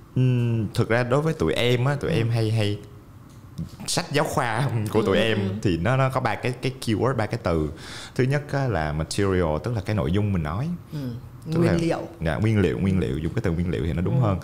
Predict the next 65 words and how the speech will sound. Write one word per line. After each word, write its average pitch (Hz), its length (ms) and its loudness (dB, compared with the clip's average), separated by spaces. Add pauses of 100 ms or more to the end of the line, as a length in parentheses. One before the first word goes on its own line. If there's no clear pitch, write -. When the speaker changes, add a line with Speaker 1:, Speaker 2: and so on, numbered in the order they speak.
(280)
Speaker 1:
Thứ 131 120 0
hai 104 320 4
là 80 200 0
delivery, 95 580 2
tức 120 120 -2
là 101 100 -2
cái 110 200 -6
cách 135 220 -4
mình, 78 340 0 (100)
mình 196 100 0
Speaker 2:
Ừ. 208 200 2
Speaker 1:
chuyển 190 200 2
giao 110 180 2
cái 120 80 -4
đó, 117 60 0
mình 87 180 0
đặt 82 200 -4
để 90 220 0
cái 127 120 -2
đó, 123 100 2
mình 87 160 2
Speaker 2:
Shipper - 160 2
Speaker 1:
thể 92 180 0
Speaker 2:
ngày 107 80 4
Speaker 1:
hiện 85 80 2
Speaker 2:
nay. - 140 2
Speaker 1:
cái - 100 0
đó, 113 160 0
mình, 101 180 2
Speaker 2:
Ừ. 87 60 2 (140)
Speaker 1:
mình - 140 0
ship 160 320 2
tới 143 140 2
Speaker 2:
<laughs> 139 160 2
Ừ. 127 60 2 (100)
Speaker 1:
người, 98 300 4
người 98 120 4
nghe. 107 280 4 (320)
Speaker 2:
Ừ. 175 120 0
Speaker 1:
Và 110 100 0
thứ 127 160 2
ba 104 300 0
là 85 180 2
cái 110 260 -2
connection, 82 600 -2 (180)
tức 117 120 -4
là 90 60 -4
cái 104 120 -6
sự 73 140 -4
kết 117 200 -2
nối. 120 280 2 (300)
Thì 85 280 0 (140)
ba 120 140 0
cái 131 140 0
đó 143 100 2
nó 143 160 2
rất 156 140 2 (340)
quan - 120 4
Speaker 2:
Ừ. 190 60 4
Speaker 1:
trọng. 175 400 0
Nhưng 107 200 2
mà 92 80 2
thực - 260 0
sự 85 400 0
á 135 140 2